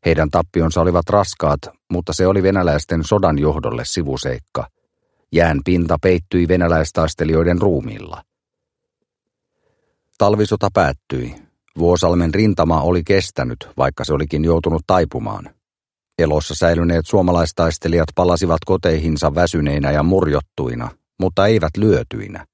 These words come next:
Monen mieleen jäi kytemään toivo mahdollisesta revanssista venäläisiä vastaan. Kristian Kosonen, Taistelu Vasikkasaaresta. Kustantaja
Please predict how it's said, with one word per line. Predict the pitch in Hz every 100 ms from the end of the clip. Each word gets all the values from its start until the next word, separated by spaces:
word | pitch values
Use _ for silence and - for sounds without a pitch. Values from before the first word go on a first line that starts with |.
| _ _ _ _ _ _ _ _
Monen | 92 104 98 104
mieleen | 113 101 98 95
jäi | 107 98
kytemään | 82 92 85 65 60 58
toivo | 85 82 67 60 - _
mahdollisesta | 78 73 67 64 67 76 - 82
revanssista | 98 82 69 - 69 69
venäläisiä | 82 78 67 69 - 67
vastaan. | 76 73 - - - - _ _ _ _ _
Kristian | - 110 127 - 107 101 -
Kosonen, | 127 - 76 64 57 - _ _ _ _
Taistelu | 117 120 - 98 101
Vasikkasaaresta. | 113 107 82 - 76 67 64 - - - - - _ _ _ _ _ -
Kustantaja | 117 113 - 101 90 90 85